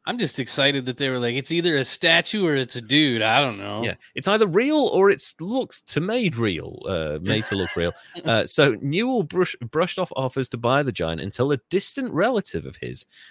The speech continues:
Speaker 2: George Hull, arrived in Cardiff a few days later. After a brief powwow, the two men agreed it was time to cash in. When a syndicate of businessmen offered them thirty thousand dollars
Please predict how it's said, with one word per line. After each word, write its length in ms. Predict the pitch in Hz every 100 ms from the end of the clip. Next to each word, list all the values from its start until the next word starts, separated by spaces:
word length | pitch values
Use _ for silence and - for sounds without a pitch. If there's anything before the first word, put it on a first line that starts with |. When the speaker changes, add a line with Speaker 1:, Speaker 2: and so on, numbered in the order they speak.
| _ -
Speaker 2:
George 460 | - 185 196 -
Hull, 540 | - 165 165 90 76 -
arrived 400 | 90 104 123 135
in 120 | 135 117
Cardiff 640 | - 170 170 113 80 -
a 80 | 104
few 280 | - 120
days 280 | 117 107 98
later. 400 | 90 78 - - - - - _
After 300 | 110 - 110
a 60 | 107
brief 320 | 123 170 214
powwow, 480 | - - 113 90 78
the 80 | 82
two 260 | - 151 180
men 220 | 165 160
agreed 340 | 147 101 76
it 100 | 87
was 120 | -
time 360 | - - 101 98
to 100 | -
cash 380 | - 85 - -
in. 220 | - 85 - _ _ - - _ _
When 280 | 104 113 135
a 80 | 123
syndicate 580 | - 180 220 220 160 143
of 120 | -
businessmen 580 | 131 120 95 - 92 87
offered 300 | 117 - 110
them 220 | 107 104 - _ _ _ _ -
thirty 540 | 208 254 240 - 240
thousand 720 | - 196 190 196 185 170 170
dollars 640 | 127 131 107 80 - -